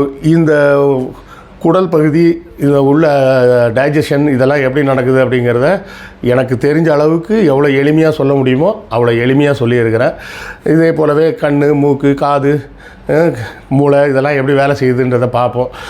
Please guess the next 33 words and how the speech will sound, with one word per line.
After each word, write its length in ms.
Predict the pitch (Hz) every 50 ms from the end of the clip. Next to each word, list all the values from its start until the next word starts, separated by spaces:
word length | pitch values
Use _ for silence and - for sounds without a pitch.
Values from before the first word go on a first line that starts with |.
| - - -
நமக்கு 260 | 143 143 156 139 143
நல்லா 220 | 143 160 202 233
யோசிச்சு 300 | 190 175 170 180 170 -
பாருங்க, 220 | 151 143 139 135 139
நம்ம 220 | 135 131 127 127
உடல் 220 | 123 127 139 160 160
வந்து 220 | 151 135 139 143
எவ்வளோ 240 | 139 135 139 147 143
அருமையாக 640 | 139 131 131 131 127 135 143 151 147 147 143 135 147
வடிவமைக்கப்பட்டிருக்குன்னு. 1000 | 135 123 117 127 131 131 127 123 120 104 113 101 101 98 101 104 101 92 87 80 - - - - - -
நமக்கு, 260 | - 127 131 127 117 120
அ, 260 | 117 123 123 120 120
இந்த 160 | 117 117 117
மாதிரி 240 | 117 127 143 139 127
அப்போசிங் 420 | 123 123 165 160 151 - 147 139 123
தம்ஸோட 580 | - 131 135 135 139 127 123 123 135 156 160 - - - - - - -
ஐந்து 320 | 117 123 139 143 135 123
விரல்களை 420 | 117 127 139 147 151 151 147 139
கொடுத்ததுனால 680 | 123 120 123 123 120 120 - 127 120 120 127 135 151 131
எந்த 220 | 123 120 135 143 139
பொருளையும் 360 | 127 135 135 139 147 147 135
இப்படி 180 | 127 113 101 -
கீழே 200 | 151 151 147 131
இருந்து 220 | 120 127 135 123
எடுக்க 260 | 120 127 147 143 156
முடியும், 460 | 127 123 113 113 113 113 113 117 113
ஒரு 140 | 110 113 113
கருவியை 420 | 110 - 135 143 156 160 147 135 123
பயன்படுத்த 480 | - 113 117 127 135 131 123 110 117
முடியும், 340 | 110 110 104 110 113 113 107
கருவிகளை 420 | 113 120 131 139 143 131 131 123
உருவாக்க 500 | 117 117 123 139 151 160 156 147 127 -
முடியும். 400 | 123 117 110 101 104 104 107 110